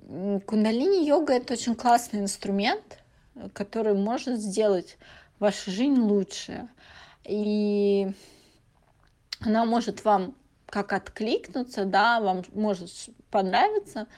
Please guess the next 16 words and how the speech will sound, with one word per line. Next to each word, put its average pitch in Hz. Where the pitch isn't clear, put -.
либо 330
вы 285
можете 262
понять, 285
что -
это 220
как 190
бы 196
не 190
совсем 196
ваше, 214
что -
вам 202
нужно 202
что-то -
другое. 185